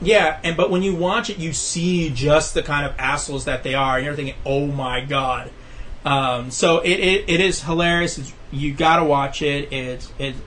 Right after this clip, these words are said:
I laugh out loud and just kind of, like, embarrassed. You're like, "Oh my god, dude."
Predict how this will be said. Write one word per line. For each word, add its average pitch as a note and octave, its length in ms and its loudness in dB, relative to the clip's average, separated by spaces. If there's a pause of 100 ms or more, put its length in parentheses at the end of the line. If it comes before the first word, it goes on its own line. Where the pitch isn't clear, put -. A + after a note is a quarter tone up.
(140)
I D#3+ 300 0 (540)
laugh F3+ 280 4
out F3 200 8
loud D3+ 340 6
and C#3 180 0
just C#3+ 240 -4
kind D3 220 0
of, C#3+ 140 0
like, C#3 320 0
embarrassed. C#3+ 560 0
You're D#3 120 0
like, D#3 220 -4
"Oh - 220 0
my E3+ 180 -4
god, - 380 -2
dude." - 240 -6